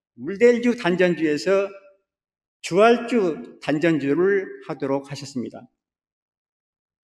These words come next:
원불교 자선법의 핵심은 단전주법입니다. 대종사님, 정산종사님께서는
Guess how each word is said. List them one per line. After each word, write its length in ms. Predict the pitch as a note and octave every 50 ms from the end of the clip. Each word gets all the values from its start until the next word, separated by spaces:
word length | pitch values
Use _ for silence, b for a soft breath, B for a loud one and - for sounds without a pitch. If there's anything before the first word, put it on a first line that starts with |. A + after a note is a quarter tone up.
| _ _ _ _ -
원불교 640 | - C3 E3 G#3 G#3+ B3 B3+ A#3+ A#3 A#3 G#3+ G3+ -
자선법의 720 | - - F3 F#3+ F3 G3+ G#3 G3+ G3+ G3 F3+ E3+ E3+ D#3+
핵심은 520 | F3 F3 - - G#3+ G3+ F#3+ F#3 E3+ D3
단전주법입니다. 1200 | - - C#3+ D#3 D#3 F3+ F#3 E3+ F3 E3 F3 F3 D#3 D3+ C3+ C3 C3 A#2 A2+ G#2+ F#2+ - - - - - _ _ _ _ _ _ _ _ _ _ _ _ _ _ _ _ _ _ _ _ _ _ _ _ _ _ _ _ _ _ _ _ _ _ _ _ _ _ _ _ _ _ _ _ _ _ _ _ _ -
대종사님, 1040 | E3+ F3 G#3+ A#3 A#3+ G#3 G#3 G#3+ G#3 G3+ G3+ G3 F#3 F3 D#3 - - - - - -
정산종사님께서는 1700 | - D#3 D#3+ F#3 F#3 A3 A3+ G#3 F#3 F#3 F3+ E3 E3+ D#3+ D3+ D3 C3+ - - C#3+ A#2+ C3 C3+ D#3 F#3 G#3 G3 - - - - - - -